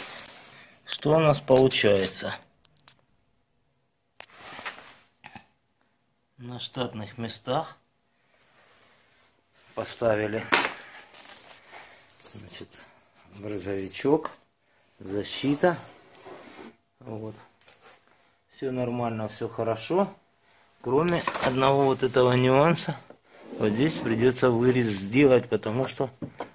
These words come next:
в процессе эксплуатации вот так вот надо вырезать. Вот здесь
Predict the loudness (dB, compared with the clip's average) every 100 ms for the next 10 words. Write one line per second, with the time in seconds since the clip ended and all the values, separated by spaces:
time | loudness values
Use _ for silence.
0 | -10 -10 -16 _ _ -20 -16 -10 -2 -2
1 | 0 -2 0 -2 -6 -4 -2 2 4 4
2 | 6 4 4 2 -16 -20 -14 -10 -8 -8
3 | -4 -4 4 4 4 2 4 4 4 6
4 | 6 6 6 2 0 -16 _ _ _ _
5 | _ _ _ _ _ _ _ _ -2 -2
6 | 2 4 4 4